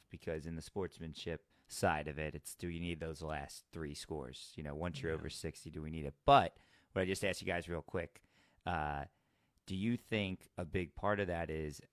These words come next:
Speaker 1: at the end of the day, we're looking for the top four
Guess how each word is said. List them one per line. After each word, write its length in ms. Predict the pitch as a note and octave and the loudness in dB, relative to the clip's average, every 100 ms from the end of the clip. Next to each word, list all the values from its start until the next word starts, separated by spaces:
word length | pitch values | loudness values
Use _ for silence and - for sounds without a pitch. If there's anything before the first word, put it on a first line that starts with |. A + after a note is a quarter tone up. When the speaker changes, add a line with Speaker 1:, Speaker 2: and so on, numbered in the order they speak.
| _ _ _ _ _ - | _ _ _ _ _ -10
Speaker 1:
at 120 | F2+ | -6
the 120 | F2+ | -2
end 120 | F2+ | -2
of 60 | F2 | -2
the 80 | E2 | -2
day, 300 | E2 G2 E2+ | 2 2 2
we're 140 | D#2+ | 0
looking 220 | E2 D#2+ | -4 -6
for 120 | D#2+ D#2+ | -6 -6
the 120 | D2 | -6
top 360 | - E2 - - | -2 -2 -2 -6
four 400 | F#2+ E2+ D#2+ D2 | -6 -4 -4 -6